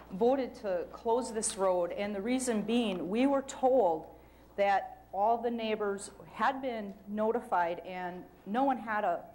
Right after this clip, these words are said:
had a problem with it. So we thought, "Great,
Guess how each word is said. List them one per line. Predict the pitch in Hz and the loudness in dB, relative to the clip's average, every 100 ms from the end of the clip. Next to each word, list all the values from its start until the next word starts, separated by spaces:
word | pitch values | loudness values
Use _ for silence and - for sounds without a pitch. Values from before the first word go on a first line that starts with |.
| - | -6
had | 190 | -4
a | |
problem | 190 - 220 220 214 190 | -4 0 2 4 0 -4
with | 175 175 | -6 -2
it. | 175 - - - - - - - - | -4 -4 -16 -20 -20 -20 -20 -20 -20
So | - 214 | -2 0
we | 214 220 | 2 2
thought, | 220 175 - - | 2 2 -2 -4
"Great, | 269 294 | 0 0